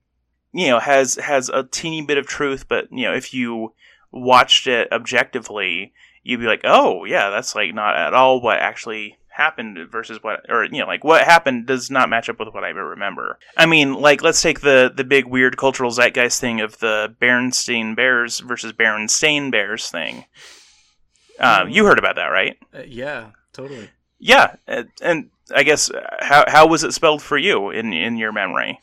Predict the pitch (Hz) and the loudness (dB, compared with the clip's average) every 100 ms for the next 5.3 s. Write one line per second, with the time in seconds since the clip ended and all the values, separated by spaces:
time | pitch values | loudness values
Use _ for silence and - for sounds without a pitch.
0 | _ _ 110 104 - - 165 170 131 _ | _ _ -16 -8 -6 -6 -8 -10 -12 _
1 | _ _ - _ _ _ _ _ _ - | _ _ -20 _ _ _ _ _ _ -8
2 | - _ - 175 156 - - 202 143 123 | -8 _ 2 4 4 2 0 2 2 2
3 | 120 117 127 - 170 180 120 98 - - | 2 2 2 2 4 4 2 -6 -14 -20
4 | _ - 131 117 - 104 107 - - - | _ -8 -6 -6 0 4 4 2 4 6
5 | 87 71 - | 6 0 -8